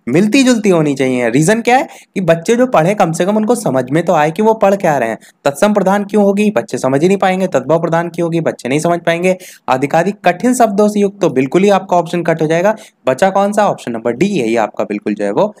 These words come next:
सही हो जाएगा। बढ़ते हैं अपने अगले प्रश्न पाँच की तरफ, कि प्राथमिक स्तर पर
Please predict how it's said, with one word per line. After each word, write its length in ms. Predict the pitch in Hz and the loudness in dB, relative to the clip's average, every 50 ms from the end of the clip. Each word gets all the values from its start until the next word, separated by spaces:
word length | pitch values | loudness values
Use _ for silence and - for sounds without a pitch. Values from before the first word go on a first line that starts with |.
| _ _ _ - | _ _ _ -8
सही 300 | - - - 123 117 117 | -6 -2 0 0 2 2
हो 100 | 117 113 | 0 0
जाएगा। 400 | 110 107 107 107 107 107 107 - - | -2 -2 -2 -2 -2 -2 -4 -4 -4
बढ़ते 260 | 107 113 113 123 - 185 | -2 -2 -2 0 0 -2
हैं 60 | 190 | -2
अपने 160 | 190 - 196 | 0 -2 -2
अगले 180 | 190 190 196 196 | 0 0 0 0
प्रश्न 380 | 196 196 190 196 202 175 - - - _ _ _ - | 0 -2 -2 -2 -4 -6 -6 -8 -12 _ _ _ -2
पाँच 240 | - 113 113 113 - | 0 0 0 0 -2
की 100 | - 123 | -6 -2
तरफ, 220 | 107 113 113 117 - _ _ _ _ _ - | 0 0 0 0 -2 _ _ _ _ _ -4
कि 60 | 175 | -4
प्राथमिक 720 | 165 170 - 156 147 147 147 151 - 202 226 277 - - - 131 | -2 0 0 2 2 2 0 0 0 0 0 0 -2 -6 -6 -6
स्तर 400 | 131 131 - - 131 120 117 - | -6 -6 -4 -2 -2 -2 -2 -2
पर 400 | - - 139 156 175 196 196 | 0 2 2 2 4 2 0